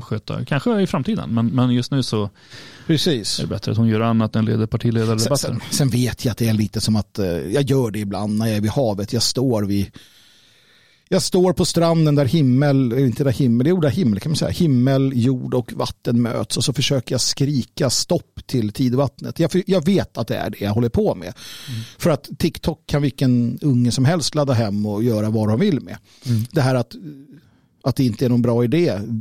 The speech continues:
Speaker 2: det är ju fortfarande inte det. Ja, sen går det inte att, att hindra dem från det. Det, det har jag väldigt svårt att se att det skulle vara möjligt.
Speaker 1: Mm.
Speaker 2: Men vuxenvärlden, i den mån det finns en vuxenvärld och inte en debil skit, eh, liksom, kotteri,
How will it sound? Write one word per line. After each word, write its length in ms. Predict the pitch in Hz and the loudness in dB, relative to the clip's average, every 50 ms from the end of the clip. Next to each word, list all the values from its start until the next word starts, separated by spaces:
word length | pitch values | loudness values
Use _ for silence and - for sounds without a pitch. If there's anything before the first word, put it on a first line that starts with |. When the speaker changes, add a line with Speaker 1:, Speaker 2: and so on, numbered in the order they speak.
| - _ | -8 _
Speaker 2:
det 120 | - - 143 | -4 -2 0
är 80 | 113 104 | 0 2
ju 140 | 117 160 | 2 2
fortfarande 320 | 156 - 117 - 165 180 160 | 2 0 0 0 2 2 2
inte 140 | 113 - 120 | 0 -2 -4
det. 180 | 101 98 92 - - _ _ | -6 -6 -6 -8 -12 _ _
Ja, 440 | - 104 104 107 104 95 82 67 62 62 - | -2 0 0 2 0 0 -2 -4 -6 -10 -12
sen 200 | - - - 123 | -6 -2 0 0
går 120 | 113 120 143 | 2 2 2
det 40 | 143 | 2
inte 120 | 113 - | 0 -2
att, 200 | 98 - - - - - | -6 -10 -12 -14 -12 -6
att 80 | - | -2
hindra 400 | - 151 127 110 101 95 123 165 | 0 2 2 2 2 2 2 2
dem 200 | 202 156 - 156 | 2 2 2 0
från 220 | - 117 110 98 95 | 0 -2 -6 -4 -4
det. 100 | 101 104 | -2 -2
Det, 140 | 117 120 - _ _ - | -2 -4 -4 _ _ -2
det 60 | 139 | 0
har 100 | 120 131 | 2 2
jag 60 | 127 | 0
väldigt 160 | 117 104 101 | 0 -2 -4
svårt 200 | - - 107 - | -6 -6 -6 -4
att 60 | 110 | -4
se 160 | - - 123 104 | -4 -2 -4 -4
att 100 | 92 - | -6 -6
det 80 | - | -6
skulle 200 | - - - 110 | -6 -6 -4 -4
vara 100 | 101 95 98 | -4 -2 0
möjligt. 420 | 117 117 117 117 147 160 - - - - - _ - 131 | 2 2 2 2 2 0 -2 -6 -12 -20 -20 _ -4 -2
Speaker 1:
Mm. 120 | 123 117 - _ _ _ | -2 -2 -4 _ _ _
Speaker 2:
Men 440 | - 151 175 190 175 160 180 208 208 - | -2 0 2 2 2 2 2 0 0 -2
vuxenvärlden, 1080 | 139 139 160 - - - 139 127 127 123 143 175 185 180 170 123 110 101 139 170 165 - - _ _ _ - | 0 0 0 0 0 0 2 2 2 2 2 2 2 0 0 0 0 0 2 2 2 0 -2 _ _ _ -8
i 60 | 117 | -4
den 220 | 110 120 113 113 | -2 0 2 2
mån 360 | 117 110 110 110 110 107 107 104 | 2 2 2 2 2 2 2 0
det 80 | 110 | -2
finns 280 | 92 - 139 147 123 143 | 0 0 0 0 2 2
en 80 | 127 | 2
vuxenvärld 600 | 127 117 - - - 113 110 113 110 110 113 110 | 2 0 0 -2 -2 0 0 2 2 2 2 2
och 60 | 120 117 | 2 0
inte 160 | 104 - 117 | 0 0 0
en 140 | 110 107 98 | 0 0 0
debil 500 | 117 95 90 117 107 101 107 104 101 95 - | -2 -2 -2 -4 -4 -2 -2 -2 -4 -4 -6
skit, 560 | - - - 127 101 - _ _ - - - - - - 95 90 87 90 90 90 | -6 -4 -4 -4 -4 -6 _ _ -16 -16 -14 -14 -16 -16 -16 -16 -18 -16 -12 -8
eh, 60 | 92 | -4
liksom, 380 | 101 104 92 107 98 90 95 - _ _ _ _ _ _ _ _ _ _ _ _ _ _ _ _ _ | -2 0 0 0 0 0 -4 -6 _ _ _ _ _ _ _ _ _ _ _ _ _ _ _ _ _
kotteri, 580 | - - 117 - - - 117 113 113 123 120 | -4 -4 -4 -2 -2 -2 0 0 0 -2 -4